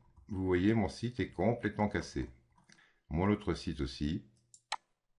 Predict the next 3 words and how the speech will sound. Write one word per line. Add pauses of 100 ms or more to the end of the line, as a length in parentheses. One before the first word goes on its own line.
(2250)
Petit
point
d'interrogation